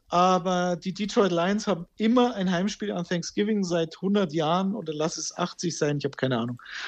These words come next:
Und es ist eigentlich immer dieses neunzehn Uhr Spiel, soweit ich weiß. Die Dallas Cowboys spielen immer an Thanksgiving zu Hause. Das ist dann immer das zweite Spiel, also der spätere Slot.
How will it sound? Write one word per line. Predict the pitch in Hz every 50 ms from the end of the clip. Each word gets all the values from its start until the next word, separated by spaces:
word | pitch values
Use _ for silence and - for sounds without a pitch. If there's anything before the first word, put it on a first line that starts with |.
| - - - - _ -
Und | 180 180
es | 185 165
ist | 196 185
eigentlich | 196 180 180 214
immer | 208 208
dieses | 185 190 180 156
neunzehn | 160 170 190 208 196 214 202
Uhr | 202 196
Spiel, | 190 - - 190 185
soweit | 180 180 165 175 165
ich | 156 151
weiß. | 151 147 147 143 -
Die | - 160
Dallas | 180 175 175 170 175
Cowboys | - 196 202 226 226 220
spielen | - - 185 - -
immer | 220 220 254 240
an | 208 185
Thanksgiving | - 190 175 - - - 180 165 151
zu | - 151 139
Hause. | 160 190 233 233 247 247 247 247 _ - - - - - - _ -
Das | 180 185 175
ist | 196 190 -
dann | 185 170
immer | 170 165 165
das | 151 147 - - -
zweite | - - 147 151 185 202 269 220
Spiel, | - - - 220 220 220
also | 180 139 143
der | 135 139 127
spätere | - - - 180 202 - 214 214
Slot. | 185 - - 202 196 202 202 208 -